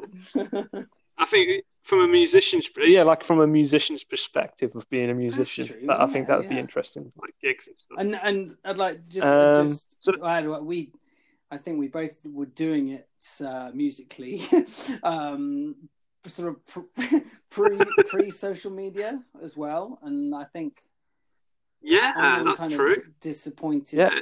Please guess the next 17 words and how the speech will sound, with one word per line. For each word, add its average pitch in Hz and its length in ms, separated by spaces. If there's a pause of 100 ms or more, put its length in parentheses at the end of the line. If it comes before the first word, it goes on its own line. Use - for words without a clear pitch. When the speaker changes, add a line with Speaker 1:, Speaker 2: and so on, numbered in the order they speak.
(160)
Speaker 1:
and 139 140
sad 143 460
that 127 180
I 127 120
missed 147 340
out 135 200
on 127 240
kind 127 300
of 117 240
that - 420 (520)
time, 135 600 (400)
Speaker 2:
So - 200
Speaker 1:
but 147 100
also 156 760 (680)
Speaker 2:
ma-, 156 240
we 147 120
could, - 280